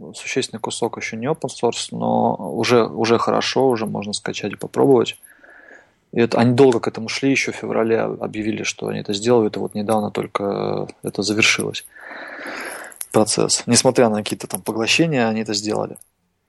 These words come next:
Вот. Так что это тоже интересно, практически из мира Postgres, э, система, которая стала open source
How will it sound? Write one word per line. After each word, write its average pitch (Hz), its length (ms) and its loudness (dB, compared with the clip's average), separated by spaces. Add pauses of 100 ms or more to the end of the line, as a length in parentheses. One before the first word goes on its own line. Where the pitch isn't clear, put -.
(960)
Вот. 110 360 -4 (560)
Так 117 180 0
что 147 560 4
это 131 220 0
тоже 117 380 6
интересно, 113 680 -2 (240)
практически - 600 0 (840)
из 113 140 0
мира 131 240 6
Postgres, 107 640 0 (200)
э, - 260 -14
система, 135 440 -2
которая 110 480 0
стала 110 380 -6
open - 160 -14
source - 320 -12